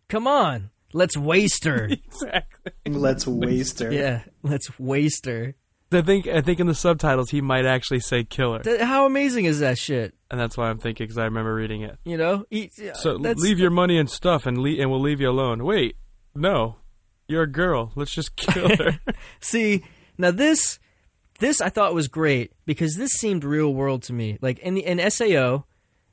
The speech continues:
Speaker 1: you didn't really have a real, real world situation because people could die.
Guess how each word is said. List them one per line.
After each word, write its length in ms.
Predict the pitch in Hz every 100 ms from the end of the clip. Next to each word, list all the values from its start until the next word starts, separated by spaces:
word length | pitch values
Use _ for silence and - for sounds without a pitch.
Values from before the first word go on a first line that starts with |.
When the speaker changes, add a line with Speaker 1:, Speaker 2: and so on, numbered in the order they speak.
| -
Speaker 1:
you 120 | 165
didn't 260 | 196 175
really 220 | 170 170 165
have 140 | 147
a 60 | 139
real, 420 | 147 151 143 131
real 380 | - 135 147 147
world 300 | 131 127 120
situation 600 | - - 127 131 120 120
because 400 | 117 - 120 113
people 220 | - 131
could 140 | 123 120
die. 460 | 120 117 107 107